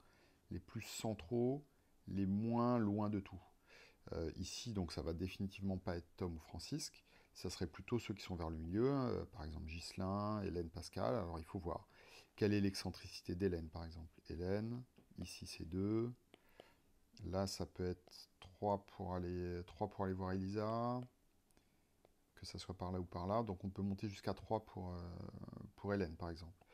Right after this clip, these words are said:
Ghislain, on peut monter pour aller voir Tom. Ben, pour aller voir Tom, il faut trois aussi.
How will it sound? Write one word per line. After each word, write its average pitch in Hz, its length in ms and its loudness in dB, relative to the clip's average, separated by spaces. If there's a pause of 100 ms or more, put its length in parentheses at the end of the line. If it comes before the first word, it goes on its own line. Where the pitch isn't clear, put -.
(440)
Ghislain, 104 760 2
on 107 140 0
peut - 180 -6
monter 98 480 0
pour - 200 -4
aller 90 120 2
voir 87 240 -4
Tom. 117 320 0
Ben, 85 260 -4
pour 90 160 -8
aller 87 120 -6
voir - 260 -12
Tom, 110 160 -4
il 98 60 -8
faut - 140 -14
trois - 280 -8
aussi. 131 920 -6